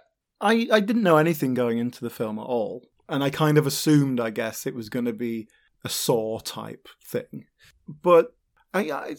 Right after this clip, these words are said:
I was telling someone about this film a couple of days ago, and they said,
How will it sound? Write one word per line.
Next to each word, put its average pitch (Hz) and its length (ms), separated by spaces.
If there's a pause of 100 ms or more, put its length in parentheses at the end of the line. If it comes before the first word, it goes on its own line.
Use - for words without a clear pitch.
(180)
I - 120
was 247 120
telling 277 320
someone 135 240
about 123 140
this - 120
film 120 400 (200)
a - 40
couple 151 280
of 127 60
days 147 280
ago, 123 440 (260)
and 151 120
they 165 100
said, 180 420